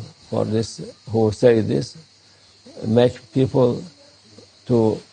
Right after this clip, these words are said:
make them in doubt, make them in, uh, not knowing what they are doing. They are doing everything, but they afraid maybe we are going Jahannam, hell.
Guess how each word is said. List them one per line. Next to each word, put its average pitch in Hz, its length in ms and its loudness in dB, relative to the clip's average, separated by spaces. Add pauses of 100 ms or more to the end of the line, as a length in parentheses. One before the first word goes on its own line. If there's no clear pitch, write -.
make 120 260 2
them 113 200 2
in 113 160 2
doubt, 143 380 4 (480)
make 110 240 -8
them 117 240 -4
in, 110 300 -2
uh, 196 720 -12 (540)
not 123 300 0
knowing 127 300 4
what 120 240 2
they 123 100 4
are 117 140 4
doing. 127 300 0
They 120 80 6
are 120 120 6
doing 135 300 2
everything, 139 560 2 (640)
but 123 240 4
they 139 180 4
afraid 160 500 2 (840)
maybe 143 560 2 (1200)
we 117 160 2
are 123 160 6
going 127 440 2
Jahannam, 113 640 2 (800)
hell. 117 340 4